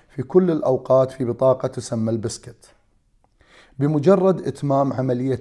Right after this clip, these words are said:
التأكيد يصدر أمر الإطلاق.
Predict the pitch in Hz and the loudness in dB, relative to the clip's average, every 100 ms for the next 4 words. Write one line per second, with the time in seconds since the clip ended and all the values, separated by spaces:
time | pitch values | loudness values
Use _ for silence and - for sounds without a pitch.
0 | - - - - - 160 185 170 - - | -8 -10 -10 -10 -4 0 0 0 -6 -20
1 | _ _ 127 156 160 135 139 151 151 - | _ _ 0 0 -2 -6 -2 -2 -4 -10
2 | - 139 127 131 - 120 - 92 | -6 -4 -2 -4 -4 -10 -10 -12